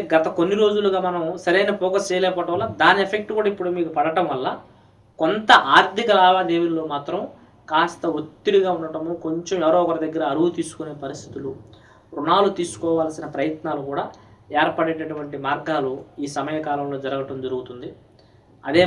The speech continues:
మాదిరిగా కుటుంబ వ్యవహారాలైనటువంటివి, పిల్లలు, కుటుంబంలో భార్య, తర్వాత ఇంట్లో మీ ఫ్యామిలీ మెంబర్స్ ఎవరైతే ఉంటారో తల్లి, తండ్రి, భార్య, పిల్లలు, ఇంతవరకే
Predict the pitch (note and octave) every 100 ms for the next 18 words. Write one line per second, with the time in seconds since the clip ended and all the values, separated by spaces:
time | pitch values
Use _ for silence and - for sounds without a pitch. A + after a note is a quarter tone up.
0 | F3 D#3 D#3+ D3+ D#3+ - - - - -
1 | E3 G3+ F#3+ F3 E3+ E3 E3 D#3 D#3 D3+
2 | D3 C#3+ C#3+ C#3 E3 - - _ _ _
3 | _ - D#3+ F3 E3+ E3+ E3+ - - -
4 | D#3+ F3+ F3+ F3 E3+ E3 D#3 C#3+ D3 D#3
5 | D3+ - - - - D3+ D#3+ D#3+ D#3+ C#3+
6 | E3 E3+ G#3+ F3 D#3 F#3 F#3+ F3 G3+ G3+
7 | F#3 E3+ D#3+ D#3 D#3+ E3 E3 C#3+ C#3+ C#3+
8 | C#3 C#3+ E3+ F3 E3 D#3 E3 E3 C#3+ D#3
9 | E3+ D3+ C#3+ C3+ D3 F#3 F#3+ F#3